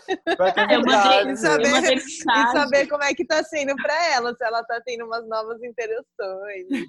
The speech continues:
Speaker 2: Eu mandei mensagem até pra minha so-, ex-sogra.
Speaker 3: Olá,
Speaker 1: Olha,
Speaker 3: entendeu?
Speaker 1: alguém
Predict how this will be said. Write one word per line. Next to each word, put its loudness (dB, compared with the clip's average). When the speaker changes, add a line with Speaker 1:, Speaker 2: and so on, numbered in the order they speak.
Speaker 2:
Eu -2
mandei 0
mensagem 0
até -4
pra -2
minha 0
so-, -6
ex-sogra. -4
Speaker 3:
Olá, 4
Speaker 1:
Olha, 4
Speaker 3:
entendeu? -2
Speaker 1:
alguém 2